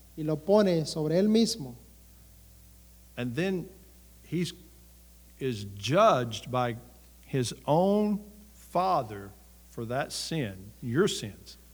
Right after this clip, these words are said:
Speaker 1: Y en ese momento él es juzgado por su propio padre por el pecado suyo y el mío.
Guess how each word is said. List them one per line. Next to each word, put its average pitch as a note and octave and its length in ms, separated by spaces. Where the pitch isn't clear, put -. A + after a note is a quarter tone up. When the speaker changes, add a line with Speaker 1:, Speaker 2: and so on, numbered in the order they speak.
Speaker 1:
Y D#3 100
en D#3 80
ese F3+ 200
momento G#3+ 600
él G3+ 140
es G3+ 220
juzgado F3+ 840
por D3 180
su D3 160
propio A3+ 480
padre F#3+ 540
por D#3+ 200
el D3+ 140
pecado F3+ 540
suyo G#3 440
y D#3+ 80
el D#3 140
mío. E3 380